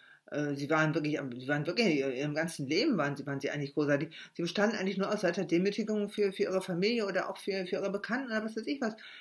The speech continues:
Egal, du hast sie zu ehren. Ja, dann weißt du aber auch, in welcher Patsche du sitzt, wenn du es tust. Vorhin habe ich gesagt, da gibt es ja auch jetzt ein, äh, auch Imame im Gefängnis, die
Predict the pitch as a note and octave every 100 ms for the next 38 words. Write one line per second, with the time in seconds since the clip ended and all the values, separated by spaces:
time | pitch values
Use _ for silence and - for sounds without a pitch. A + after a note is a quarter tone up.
0 | - - _ - - B3 A#3+ G3+ G3+ A3
1 | G3 G3+ F3+ E3 B2 B2+ G3+ - _ _
2 | _ _ _ _ - F#3 D#3 D#3+ D#3+ F3
3 | F#3 E3+ E3 E3+ E3+ D#3+ A3 - C3 -
4 | B2+ - B2+ A#2 - C3 - _ _ _
5 | _ _ _ _ _ _ _ _ _ _
6 | _ _ _ _ _ _ _ _ _ _
7 | - - - - - - - A3 B3+ E4
8 | C#4+ C#4 C#4+ C#4+ - A3 G3 G#3 D4+ -
9 | A3 G#3 A3 A#3+ A#3 A3+ G3 G3+ G#3 G3+
10 | - F#3 F3 - E3 D#3 E3+ F3 F3 G3+
11 | B3+ G3+ E3+ G3 E3 E3 E3 A#3 A#3+ D#3+
12 | A3 - - F3